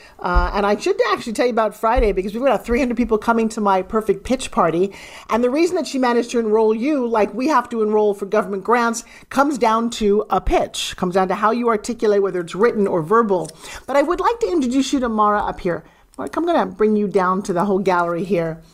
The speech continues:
And Mara, say hi to Kizzy. Tell her what you do.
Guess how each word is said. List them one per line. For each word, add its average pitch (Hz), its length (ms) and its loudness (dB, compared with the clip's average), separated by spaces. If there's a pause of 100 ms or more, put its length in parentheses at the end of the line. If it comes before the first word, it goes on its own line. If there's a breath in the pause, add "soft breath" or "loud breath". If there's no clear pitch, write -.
(420 loud breath)
And 233 340 0
Mara, 302 340 0
say - 180 -4
hi 403 160 4
to 330 60 0
Kizzy. 285 280 -2
Tell 233 180 0
her 311 80 2
what 254 160 2
you 240 80 -2
do. 247 320 0